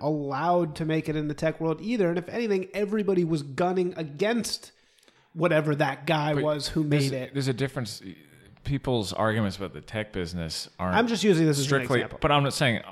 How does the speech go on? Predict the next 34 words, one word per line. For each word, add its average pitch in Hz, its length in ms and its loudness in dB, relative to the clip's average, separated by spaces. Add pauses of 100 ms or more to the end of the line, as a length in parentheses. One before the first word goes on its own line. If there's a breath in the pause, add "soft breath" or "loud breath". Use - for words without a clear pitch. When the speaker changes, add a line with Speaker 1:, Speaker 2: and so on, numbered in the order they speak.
(100)
Speaker 2:
entrepreneur 110 520 2
is 87 140 -2
different 98 460 -2 (200)
than 80 520 -2
somebody 92 300 -2
that 73 160 -4
works 90 280 -2
for - 160 -6
a - 60 -6
tech - 320 -2
company 85 580 -2 (260 loud breath)
and 87 140 -2
either 92 140 0
doesn't 85 220 -6
get - 100 -10
hired 87 540 -2 (180)
or 87 80 -6
gets 82 160 -8
passed 85 360 -4
over 80 520 -4 (100)
or 78 160 -6
gets 76 360 -8
ignored 90 600 -2
because 190 340 -2
she's 85 200 -2
a 69 60 -6
woman, 65 420 -10
'cause 92 160 -6
it's 82 120 -10
just 85 200 -12
assumed, 85 320 -8
"Oh, 92 100 -2
women 87 300 -2
don't 71 260 -8